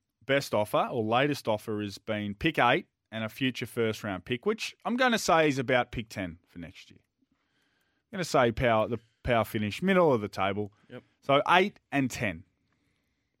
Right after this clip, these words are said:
Speaker 1: Enough? Not enough?
Speaker 2: Throw in a player.
Speaker 1: Throw in a player?
Speaker 2: Throw in a player and that's enough.
Speaker 1: Well,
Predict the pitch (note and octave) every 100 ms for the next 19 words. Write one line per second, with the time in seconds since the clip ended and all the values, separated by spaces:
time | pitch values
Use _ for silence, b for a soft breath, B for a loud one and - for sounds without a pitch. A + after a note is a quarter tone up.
0 | _ _ _ B2 C#3 A3 A3+ - A3+ D3
1 | D#3 D#3 E3+ A3+ - - _ _ _ _
2 | _ b b b b b b b - G#3
3 | G#3+ E3+ C3+ A#2+ A#2+ - _ _ _ _
4 | _ _ _ _ _ - D3+ F3+ E3+ E3
5 | F3+ A3 A#2 D#3+ E3 D#3 C3 B2 A#2 G#2+
6 | G#2+ - F#2+ E2 - _ _ _ _ _
7 | _ _ _ _ _ _ _ _ _ _
8 | - B2+ B2 B2 B2+